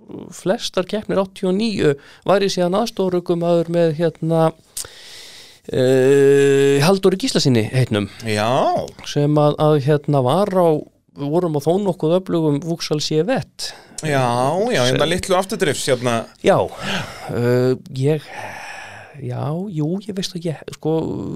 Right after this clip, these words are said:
Speaker 1: Birgir Vaksson, hjólbarahallar, eh, Big O,
Speaker 2: Mhm.
Speaker 1: og Dóri, þeir kepptu síðan á þessum bíl þó nokkuð seinna.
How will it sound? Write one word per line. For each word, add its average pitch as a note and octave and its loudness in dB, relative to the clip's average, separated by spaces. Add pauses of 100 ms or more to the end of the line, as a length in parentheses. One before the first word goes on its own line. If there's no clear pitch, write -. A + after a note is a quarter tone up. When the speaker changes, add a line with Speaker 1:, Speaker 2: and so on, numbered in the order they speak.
(300)
Speaker 1:
Birgir G#3+ 0
Vaksson, F#3+ 0 (120)
hjólbarahallar, D#3+ 0
eh, - -6
Big D3+ -2
O, B2 4 (120)
Speaker 2:
Mhm. A#2 -4 (180)
Speaker 1:
og F3+ 2
Dóri, G3 4
þeir F#3+ -2
kepptu A#3+ -6
síðan F#3 -2
á F3+ -8
þessum F3+ -6
bíl G3 -6
þó F#3 -2
nokkuð F3+ -4
seinna. G#2+ -2